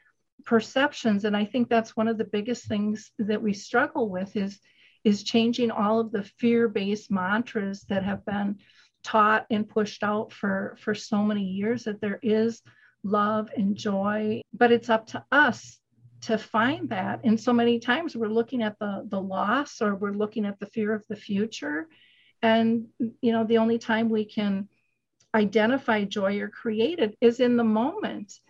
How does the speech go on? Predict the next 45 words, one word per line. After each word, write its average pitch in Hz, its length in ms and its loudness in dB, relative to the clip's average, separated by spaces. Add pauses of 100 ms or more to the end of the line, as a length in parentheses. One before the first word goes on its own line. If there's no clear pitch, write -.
(260)
And 254 340 2
we 269 220 -2
give 294 260 2
that 254 320 4
up. 330 280 0
And 220 140 4
yet 233 180 4
when 233 100 2
we 220 160 0
ask 269 200 2
people, 226 240 -2
"What 208 120 0
do 196 60 -2
they 190 100 -4
want?" 311 240 0
"Well, 202 120 -2
of 202 60 -10
course, - 260 -2
out 190 120 0
of 185 80 -10
those 190 200 -4
three 185 140 -6
things, 320 300 -10
I 214 60 2
want 196 260 -2
joy." 302 340 -4 (220)
Well, - 280 2 (720)
then 339 160 8
do 392 160 0
something 403 420 0
about 220 340 4
it, - 160 -8
you 226 140 4
know? 240 280 4 (480)
Y-, - 180 -2
y-, 269 260 2
and 269 300 6
it 269 100 2
gets 285 200 -4
back 262 260 0
to 254 100 -6
that 220 200 2
whole 240 300 4
saying 233 540 0
of, 196 200 -2